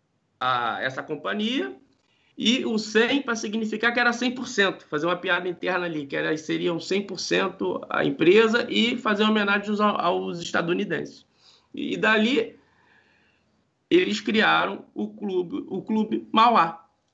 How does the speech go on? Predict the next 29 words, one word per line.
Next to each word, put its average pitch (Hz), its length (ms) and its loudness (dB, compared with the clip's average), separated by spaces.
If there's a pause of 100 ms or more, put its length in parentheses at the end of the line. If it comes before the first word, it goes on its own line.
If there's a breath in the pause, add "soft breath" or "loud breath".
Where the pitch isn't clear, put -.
que 185 120 -6
se - 120 -10
tornou, 196 360 2
inclusive, 196 500 -2
o 208 240 0
nome 196 240 2
do 220 120 -2
time 202 360 -2
que 214 120 0
jogou 208 280 4
na 196 80 0
cidade. 180 460 0
É 147 60 6
uma 240 200 4
das 226 180 2
histórias 160 600 0 (500)
que - 120 -4
a 143 40 4
gente 165 220 0
tem 175 120 2
desse 165 200 -2
período 156 320 0
industrial. 151 800 0 (260 loud breath)
Além 220 640 -2
do 214 100 -2
Mauá, 185 720 2
teve 165 220 2
a 190 180 2
AIME, 165 380 -2